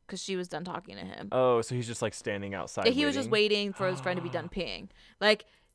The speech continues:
Speaker 1: like, his friend, like, Bill or Brad, whichever straight guy walked up to him and was like, "Yo, we're
Speaker 2: Bill.
Speaker 1: meeting the other straights at the gift shop. Let's walk over there, but I need to pee really quick." Mark was like, "Sick," said goodbye to the girl. The girl's like, "Bye." She was already gone.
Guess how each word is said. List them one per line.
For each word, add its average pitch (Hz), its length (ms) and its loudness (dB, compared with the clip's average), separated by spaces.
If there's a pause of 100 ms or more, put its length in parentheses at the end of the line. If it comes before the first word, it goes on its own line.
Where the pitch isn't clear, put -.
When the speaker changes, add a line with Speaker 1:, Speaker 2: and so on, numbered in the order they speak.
(120)
Speaker 1:
like, 202 200 2
his 233 200 0
friend, 233 400 4
like, 202 240 -4
Bill 196 240 6
or 202 220 4
Brad, 180 560 4
whichever 220 320 2
straight 190 300 -2
guy 185 160 2
walked 185 200 2
up 175 120 -4
to 190 120 -4
him 170 140 -2
and 165 80 -6
was 175 140 -8
like, 170 260 -4
"Yo, 220 400 6 (260)
we're 196 100 -2
Speaker 2:
Bill. 202 80 2
Speaker 1:
meeting 226 280 2
the 214 80 4
other 208 180 6
straights 196 480 -2 (120)
at 180 200 4
the 185 400 -4
gift 226 200 2
shop. 180 440 2
Let's 196 280 0
walk 202 180 2
over 196 180 0
there, 196 140 2
but 180 80 0
I 170 60 2
need 185 140 -4
to 180 60 -6
pee - 200 -6
really 180 160 -2
quick." 175 420 -4 (420)
Mark 196 220 8
was 202 140 -2
like, 175 180 2
"Sick," 277 640 4
said 220 240 4
goodbye 202 260 4
to 196 60 0
the 196 100 0
girl. 190 320 4
The 185 80 -6
girl's 185 260 0
like, 185 240 0
"Bye." 233 580 10 (500)
She 262 160 -2
was 247 100 2
already 226 180 4
gone. 196 540 4